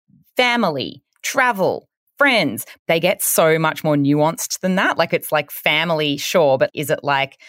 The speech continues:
that you value, like, children, like, having children, or do you value having a loving partner or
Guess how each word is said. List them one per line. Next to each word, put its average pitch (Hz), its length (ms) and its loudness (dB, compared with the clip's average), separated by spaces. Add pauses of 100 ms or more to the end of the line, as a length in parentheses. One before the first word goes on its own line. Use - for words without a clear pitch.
(180)
that 147 180 -2
you 143 320 0
value, 135 540 -2
like, 131 360 -4
children, 185 720 2
like, 139 140 -2
having 139 320 -4
children, 202 440 -2
or 143 160 -2
do 131 140 -8
you 139 160 -2
value 139 720 -2
having 139 300 -4
a 147 60 -2
loving 180 300 -2
partner 180 680 0
or 135 340 0